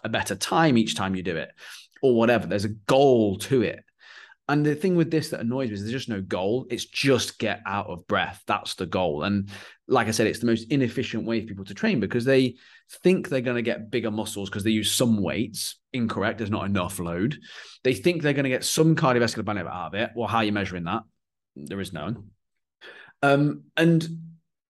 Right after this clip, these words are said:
the amount of time and energy people put into it would be better spent doing some weight training,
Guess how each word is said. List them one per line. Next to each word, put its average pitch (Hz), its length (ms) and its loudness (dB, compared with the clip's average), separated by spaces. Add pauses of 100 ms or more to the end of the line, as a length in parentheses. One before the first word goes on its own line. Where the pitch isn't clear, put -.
(140)
the 165 120 4
amount 185 300 2
of 165 100 -2
time 175 520 -2
and 110 140 -4
energy 135 260 0
people 110 140 -4
put - 180 -6
into 160 200 6
it - 40 -2
would 82 60 -2
be 110 80 4
better 113 240 -2
spent - 420 -2
doing 113 520 -2 (400)
some 135 300 0
weight 120 200 0
training, 107 460 -4